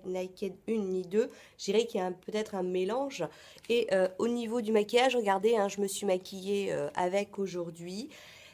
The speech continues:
Les fards sont assez poudreux. Euh, la pigmentation, elle est assez light, hein, il faut vraiment en mettre. Mais bon, du coup, on est sur un maquillage, euh, assez, euh, assez neutre. Alors, enfin, je dis ça, dans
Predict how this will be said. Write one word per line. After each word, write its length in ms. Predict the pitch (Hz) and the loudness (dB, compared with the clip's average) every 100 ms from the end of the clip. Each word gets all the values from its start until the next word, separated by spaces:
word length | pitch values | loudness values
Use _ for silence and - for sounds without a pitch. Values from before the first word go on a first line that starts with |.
| - | -2
Les 220 | 254 302 | 0 0
fards 320 | 294 294 302 | 4 4 4
sont 260 | - 262 254 | 4 4 4
assez 320 | 247 - 285 | 2 0 -4
poudreux. 800 | - 254 226 220 220 233 285 311 - _ - | -4 -6 0 6 8 8 4 -2 -18 _ -2
Euh, 140 | 180 180 | 4 6
la 180 | 220 | 6
pigmentation, 800 | 247 254 233 247 247 247 240 262 | 2 2 0 2 4 2 0 0
elle 280 | 247 208 190 | 2 2 0
est 180 | 202 196 | -2 0
assez 380 | 202 202 - 220 | -2 0 0 2
light, 340 | 226 247 240 | 4 2 2
hein, 260 | 208 208 185 | 0 0 0
il 140 | 180 | -2
faut 160 | 180 202 | -6 -6
vraiment 380 | 190 208 247 240 | 0 2 4 2
en 80 | |
mettre. 320 | 196 214 269 214 | 2 0 0 -4
Mais 120 | 196 | -4
bon, 240 | 190 208 233 - - - | 2 4 2 0 -18 -10
du 100 | 202 | -10
coup, 160 | 269 | -4
on 140 | 285 240 | -2 0
est 100 | 233 | 0
sur 280 | 233 226 196 | -2 -2 0
un 60 | |
maquillage, 680 | 185 185 - 196 208 226 185 | 2 0 -2 -2 0 -2 -2
euh, 160 | 175 170 | -2 -2
assez, 480 | 185 175 - - 196 | -2 -4 -6 -4 -2
euh, 280 | 175 156 156 - | 0 -2 -2 -4
assez 380 | 175 170 - | -4 -4 -2
neutre. 420 | 190 220 294 311 - - - - - | 2 2 0 -4 -12 -12 -20 -20 -4
Alors, 400 | 185 190 180 160 139 - _ _ _ _ - | 0 2 2 0 -6 -12 _ _ _ _ -10
enfin, 120 | 160 | -8
je 100 | 151 | -8
dis 120 | 175 | -10
ça, 320 | - 214 202 - _ _ _ - _ _ - - - | -4 2 2 0 _ _ _ -20 _ _ -16 -16 -6
dans 240 | 185 170 | -4 -2